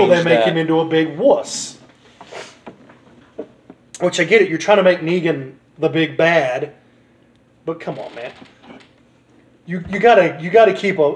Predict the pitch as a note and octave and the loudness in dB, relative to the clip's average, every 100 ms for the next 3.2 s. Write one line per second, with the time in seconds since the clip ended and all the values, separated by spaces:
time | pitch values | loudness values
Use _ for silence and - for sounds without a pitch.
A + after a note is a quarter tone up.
0 | - D#3 C3 - _ C#3+ - - F3 F#3+ | -2 -4 -6 -10 _ -12 -10 -2 4 6
1 | F3+ E3 D#3 D3+ D3 D#3+ C#3+ C3 B2+ C#3+ | 6 4 2 2 0 0 -2 -2 -6 -4
2 | D#3 D3+ C#3 C3 B2+ C#3 D#3 C#3 B2+ A2+ | 0 2 0 -2 -8 -6 -4 -4 -6 -8
3 | - - | -14 -16